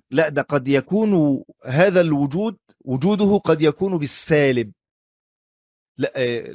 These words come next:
"ما زادوكم إلا"، يعني لا هيفيدك لا رقم، ولا حتى مجرد إنه يكون قاعد ساكت، ولا نصيحة،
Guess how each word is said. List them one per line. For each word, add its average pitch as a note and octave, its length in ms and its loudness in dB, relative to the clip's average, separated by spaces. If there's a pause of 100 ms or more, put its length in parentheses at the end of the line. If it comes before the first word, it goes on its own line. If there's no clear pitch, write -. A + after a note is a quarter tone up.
(140)
"ما D#3+ 260 2
زادوكم F#3 600 0
إلا"، B3 520 0 (140)
يعني C#3 320 -4
لا C#3+ 100 -2
هيفيدك E3 420 -4
لا C3 120 0
رقم، A2+ 360 -2 (360)
ولا E3 180 4
حتى F3+ 300 -4
مجرد D#3+ 440 2
إنه D3+ 140 -4
يكون D#3+ 240 0
قاعد D#3 240 -2
ساكت، D3 380 0 (100)
ولا D#3+ 240 2
نصيحة، E3+ 540 -2